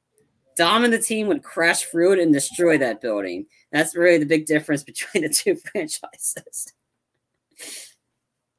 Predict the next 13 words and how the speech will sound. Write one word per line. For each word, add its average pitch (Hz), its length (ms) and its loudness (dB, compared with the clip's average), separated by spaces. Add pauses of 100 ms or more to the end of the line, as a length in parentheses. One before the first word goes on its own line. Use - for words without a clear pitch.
(580)
Um, 120 420 -2 (280)
but 170 80 4
yeah, 170 180 8
so 160 560 6
they're 208 180 4
cr-, - 340 -2
they're, 175 180 4
and 170 160 2
then 165 100 2 (120)
luckily 170 320 2
Brian 160 380 2
finds 156 440 2
it, 120 320 -2